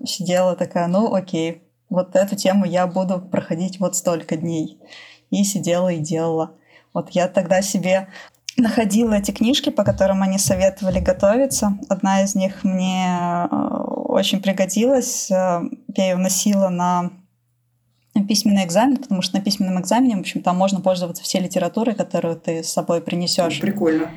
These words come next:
Speaker 1: Да. И, в общем, э, тут меня Женя просила рассказать эту историю.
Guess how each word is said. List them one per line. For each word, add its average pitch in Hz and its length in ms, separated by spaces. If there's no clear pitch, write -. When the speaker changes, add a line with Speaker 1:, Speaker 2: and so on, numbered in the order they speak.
Speaker 1:
Да. 175 300
И, 185 640
в - 180
общем, 190 560
э, 180 540
тут 202 160
меня 196 160
Женя 208 280
просила 208 380
рассказать 202 440
эту 202 180
историю. 214 680